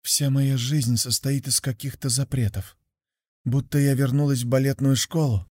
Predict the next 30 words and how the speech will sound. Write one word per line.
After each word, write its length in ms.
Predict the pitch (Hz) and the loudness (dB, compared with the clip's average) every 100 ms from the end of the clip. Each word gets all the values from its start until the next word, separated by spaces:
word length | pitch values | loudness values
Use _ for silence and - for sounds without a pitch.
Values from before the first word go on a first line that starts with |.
| _ _ _ | _ _ _
где 240 | 110 117 127 | 0 2 2
должна 400 | 127 117 139 135 | 2 0 0 0
делать 360 | 139 139 131 | 0 -2 -2
лишь 240 | 135 123 - | -2 -2 -2
то, 140 | 156 | -4
что 180 | - 143 | -2 -4
хотят 440 | 147 139 156 147 | -2 -2 -2 -4
от 120 | 113 | -2
меня 280 | 143 139 139 | 0 0 0
другие. 580 | 131 139 117 107 82 80 _ _ _ _ _ _ _ _ - | 0 -2 0 0 0 -4 _ _ _ _ _ _ _ _ -6
В 60 | |
конце 300 | 131 117 - | -4 -2 -2
концов, 420 | 131 127 - 127 | -2 -2 0 -2
я 160 | 127 120 | -2 -2
поняла, 520 | 120 131 127 127 143 | 0 0 2 0 -2
что 280 | 117 - 120 | -4 -6 -6
потерялась 640 | 127 117 131 127 147 127 | -6 -4 -4 -2 -4 -4
в 80 | - | -4
своей 340 | - 123 131 139 | -2 -2 -2 -2
семье, 580 | - 123 131 156 127 _ _ _ - | -2 -2 0 -2 -4 _ _ _ -2
и 100 | 147 | 0
мне 200 | 147 151 | 2 2
нужен 320 | 156 139 147 | 0 0 -2
какой-то 480 | 151 139 160 156 151 | -2 -2 -2 0 0
ориентир, 540 | 151 156 - 107 - _ _ _ _ - | 2 0 0 -2 -4 _ _ _ _ -6
который 420 | 120 - 123 120 | -4 -2 0 2
напомнит 600 | 123 - 151 131 107 - | 0 0 0 2 0 2
мне, 260 | 110 95 - _ _ _ - | 2 0 -4 _ _ _ -12
что 240 | - 143 | -4 -2
я 360 | 139 151 123 | 2 2 0